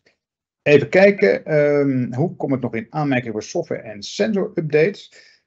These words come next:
Ja, je kunt je voorstellen dat zowel de software die op die gateways draait, dat is natuurlijk aan verandering onderhevig, hè. Soms zit er daar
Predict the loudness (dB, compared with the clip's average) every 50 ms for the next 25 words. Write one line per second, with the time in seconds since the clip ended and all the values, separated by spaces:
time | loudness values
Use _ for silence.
0 | _ _ 0 2 2 2 0 -2 -4 -4 -4 -6 -2 0 0 0 0 0 0 2
1 | 2 2 2 0 -2 -2 -2 -4 -2 0 0 2 2 2 0 -2 -6 -8 -10 -10
2 | -8 -6 -6 -6 -2 -4 -4 -2 -2 -6 -8 -8 -10 -14 -16 -4 -2 -2 -2 -2
3 | -2 -4 -6 -6 -6 -8 -10 -10 -10 -10 -12 -14 -14 -10 -10 -8 -8 -8 -8 -8
4 | -10 -8 -8 -8 -8 -8 -8 -8 -8 -8 -6 -4 2 2 2 2 4 0 0 -2
5 | -2 -4 -4 -4 0 2 2 2 2 0 -6 -6 -6 -6 -6 -8 -8 -8 -10 -10
6 | -10 -12 -16 -16 -14 -8 -6 -6 -6 -6 -8 -10